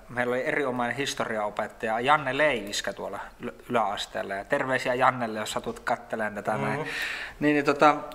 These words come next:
Speaker 1: Antti, sä olit siellä, sä olit lukiolainen, niin sä olit ehkä työelämään tutustumassa, niin sä pidit meille historian tunnin ja sä kirjoitutit meillä aivan järkyttävän määrän muistiinpanoja Piirtoheiden kalvolta. Ihan voi, että mä vihasin sua oikeesti.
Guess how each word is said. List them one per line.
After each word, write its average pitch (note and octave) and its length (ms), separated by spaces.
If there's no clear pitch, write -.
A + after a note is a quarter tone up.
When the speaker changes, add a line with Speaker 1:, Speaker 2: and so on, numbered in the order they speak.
Speaker 1:
Antti, E3+ 320
sä E3 120
olit D#3 220
siellä, D3+ 400
sä - 120
olit C3+ 160
lukiolainen, C#3 540
niin A#2+ 80
sä C#3 60
olit B2+ 160
ehkä D3 180
työelämään A#2+ 600
tutustumassa, A2+ 680
niin A2+ 80
sä B2+ 180
pidit B2+ 360
meille B2+ 360
historian C3 500
tunnin D#3 520
ja B2+ 180
sä D#3 140
kirjoitutit C#3+ 640
meillä C3 360
aivan C#3+ 540
järkyttävän C#3+ 760
määrän A#2 300
muistiinpanoja G#2 760
Piirtoheiden G2+ 600
kalvolta. F#2 480
Ihan A#2+ 240
voi, B2+ 140
että C3 200
mä A#2 160
vihasin A2 440
sua G2 260
oikeesti. G2 420